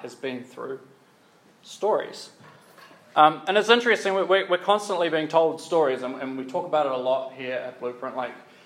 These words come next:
we're told stories about ourselves. Like, our, our culture is constantly telling us stories. Um,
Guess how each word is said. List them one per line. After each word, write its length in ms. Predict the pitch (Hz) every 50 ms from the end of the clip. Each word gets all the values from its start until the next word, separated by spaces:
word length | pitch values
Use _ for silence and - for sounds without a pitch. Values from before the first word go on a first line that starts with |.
| _ _
we're 180 | - 147 147 147
told 400 | - - 165 165 165 160 147 -
stories 420 | - - - 151 143 143 139 135
about 240 | 131 127 131 131 127
ourselves. 680 | 127 123 127 - - 123 123 120 120 120 - - -
Like, 180 | 131 127 123 -
our, 180 | 135 135 131
our 260 | 113 127 147 147 - -
culture 420 | - 160 151 160 160 - 156 139 131 - -
is 140 | 170 - -
constantly 640 | - - 185 196 190 - - 151 143 143 143 143
telling 300 | 143 - 151 143 139 135
us 140 | 131 127 -
stories. 520 | - - 135 131 123 120 120 120 - - - - - - - - - - - _ _ _ -
Um, 560 | - 127 123 123 123 117 113 113 - -